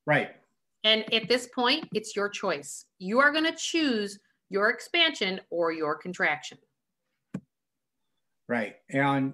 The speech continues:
Speaker 1: and so, you know, very simply, <clears throat> how we focus is, you know, what we're gonna create. And,
Speaker 2: Yep.
Speaker 1: and so moving into the solution, you know, is, is like, um,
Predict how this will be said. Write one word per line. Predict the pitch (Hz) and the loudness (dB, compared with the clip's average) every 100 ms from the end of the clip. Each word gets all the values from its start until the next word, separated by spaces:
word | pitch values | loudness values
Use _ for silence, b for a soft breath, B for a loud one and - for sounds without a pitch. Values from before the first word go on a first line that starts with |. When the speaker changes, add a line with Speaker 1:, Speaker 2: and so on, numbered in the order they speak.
| - | -2
Speaker 1:
and | 147 147 | 0 0
so, | 143 156 151 147 143 156 | 2 4 6 4 2 2
you | 175 | 4
know, | 160 143 | 4 4
very | 139 160 139 | 6 6 6
simply, | - 156 151 131 131 123 _ _ | 0 -4 2 2 2 -2 _ _
<clears throat> | - 160 113 - _ - - _ _ _ _ _ | 0 2 0 -8 _ -20 -20 _ _ _ _ _
how | - 165 | 4 6
we | 165 143 | 6 4
focus | - 165 160 123 123 | 4 2 2 -4 -6
is, | 107 - - | -10 -12 -4
you | 135 | -2
know, | 143 | 0
what | 120 131 | 2 0
we're | 123 123 | 0 0
gonna | 127 117 | 0 -2
create. | - 147 120 98 _ _ _ _ | -2 -2 -2 -4 _ _ _ _
And, | 127 | -2
Speaker 2:
Yep. | 123 123 120 - _ _ _ - | 0 0 -2 -6 _ _ _ -2
Speaker 1:
and | 135 131 131 | 0 2 0
so | - 147 135 135 120 - _ _ _ _ _ _ _ _ _ - | -4 2 4 4 0 -4 _ _ _ _ _ _ _ _ _ -16
moving | - 147 156 151 | -2 0 2 2
into | 151 143 | 2 0
the | 123 | -2
solution, | 110 131 131 160 - 110 110 _ | -4 -2 -2 -2 -4 -8 -14 _
you | 127 123 | -4 -2
know, | 123 127 | 0 0
is, | 120 117 - - | -2 -4 -10 -8
is | 131 120 - | -6 -6 -6
like, | 120 117 113 _ b b b b b - | -4 -4 -6 _ b b b b b -8
um, | 127 123 120 113 113 | -2 0 0 0 -4